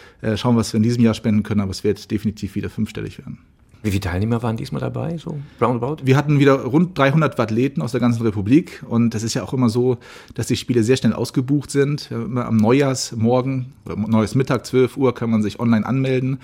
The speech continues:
Speaker 1: Und es dauert weniger als eine Minute und dann sind alle Spiele ausgebucht.
Speaker 2: Welche Disziplinen gibt es da so? Es gibt ja den einen oder anderen, der es vielleicht noch nicht kennt. Was muss man da alles machen?
Speaker 1: Da sind natürlich klassische Küstendisziplinen bei, wie Aalstaffellauf oder Schlickschlittenrennen,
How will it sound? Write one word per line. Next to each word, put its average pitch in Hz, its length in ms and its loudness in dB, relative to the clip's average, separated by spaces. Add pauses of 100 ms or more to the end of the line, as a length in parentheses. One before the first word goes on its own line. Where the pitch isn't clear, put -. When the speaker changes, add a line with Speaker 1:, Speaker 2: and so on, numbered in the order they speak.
(300)
Speaker 1:
Und 113 220 4
es - 140 -10
dauert 120 300 2
weniger 135 240 4
als 113 100 0
eine 127 220 2
Minute 117 420 0
und 127 80 -4
dann 117 80 -2
sind 120 240 -6
alle 117 140 -6
Spiele 120 260 -6
ausgebucht. - 500 -12 (800)
Speaker 2:
Welche 131 180 0
Disziplinen 131 600 -2
gibt 147 160 -8
es 101 100 -4
da 101 80 -6
so? 95 100 -8
Es 87 120 -8
gibt 139 120 -10
ja 123 80 0
den 101 120 -6
einen 110 140 -4
oder 113 80 -4
anderen, 107 200 0
der 110 80 0
es - 80 -2
vielleicht 98 240 -6
noch 104 60 -4
nicht 113 180 -6
kennt. 87 160 -4
Was 101 140 -6
muss 101 140 -2
man 107 100 -2
da 98 100 0
alles 107 180 -6
machen? 82 280 -6
Speaker 1:
Da 101 80 -4
sind 110 120 0
natürlich 113 260 2
klassische 127 420 2
Küstendisziplinen 127 800 0
bei, 113 160 0
wie 98 160 -4
Aalstaffellauf 117 1000 0
oder 98 360 -4
Schlickschlittenrennen, 127 840 0